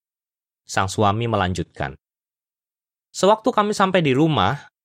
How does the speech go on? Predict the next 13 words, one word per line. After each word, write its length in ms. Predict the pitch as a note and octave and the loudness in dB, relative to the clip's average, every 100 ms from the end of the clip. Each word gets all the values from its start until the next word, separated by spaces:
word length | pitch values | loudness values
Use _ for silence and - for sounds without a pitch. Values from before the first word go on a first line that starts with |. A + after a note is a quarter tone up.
| _ | _
ada 240 | - D#3+ | -2 2
dua 240 | F3+ E3+ E3 | 4 4 2
kantong 400 | D#3 D#3 D#3+ C#3 | 0 0 -2 0
besar 320 | B2 E3 F3+ | 0 0 2
berisi 320 | C#3 B2+ C3+ | 0 -2 -2
makanan 480 | C3 B2 C3 C#3 D3+ | -2 -2 -2 0 0
di 80 | B2 | 0
depan 320 | A2+ A#2+ A#2+ | 0 -2 0
pintu. 400 | B2+ A#2+ G#2 E2 - _ _ _ _ _ _ - | -4 -4 -4 -4 -6 _ _ _ _ _ _ -4
Kami 240 | G2+ B2+ | -2 -2
tidak 320 | C#3+ G#2+ - | 0 -2 2
tahu 160 | B2 C#3+ | 2 2
siapa 240 | A#2 G2+ | 0 0